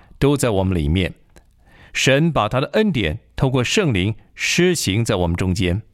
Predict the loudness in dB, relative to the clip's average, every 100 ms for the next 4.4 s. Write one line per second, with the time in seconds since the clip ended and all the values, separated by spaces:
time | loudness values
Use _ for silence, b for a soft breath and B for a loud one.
0 | _ _ _ _ _ _ _ _ B B
1 | B 0 2 0 0 -6 B B B 0
2 | 0 0 0 0 0 0 -2 -4 -2 0
3 | 0 -2 0 0 0 -2 0 0 -2 -2
4 | -2 -4 -6